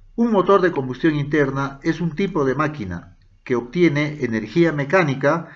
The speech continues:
directamente de la energía química de un combustible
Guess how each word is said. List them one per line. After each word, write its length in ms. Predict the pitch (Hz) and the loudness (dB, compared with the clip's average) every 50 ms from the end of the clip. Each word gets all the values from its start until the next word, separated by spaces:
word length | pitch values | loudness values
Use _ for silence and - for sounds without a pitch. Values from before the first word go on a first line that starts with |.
| - - - - - - _ - | -20 -20 -20 -20 -20 -20 _ -4
directamente 960 | 127 143 180 196 202 - 170 165 180 175 170 165 165 170 175 165 - - | 2 4 4 4 2 0 -2 0 0 -2 0 0 0 0 0 0 -4 -6
de 160 | 131 120 127 123 | -2 0 2 2
la 60 | 120 | 2
energía 500 | 113 113 110 107 110 143 165 156 147 151 | 0 -2 -4 -4 -2 -2 0 0 -2 -2
química 640 | 151 190 185 165 156 143 - 147 151 151 151 151 - | -4 -2 0 0 -2 0 0 -2 -2 -2 -4 -10 -12
de 140 | 127 113 110 | -6 -2 -2
un 160 | 123 151 147 | -2 -2 -2
combustible 800 | 151 156 147 147 151 147 - 214 196 147 110 104 95 - 90 - | -2 -4 -4 -4 -4 -4 -2 -2 0 0 -2 -4 -6 -8 -10 -14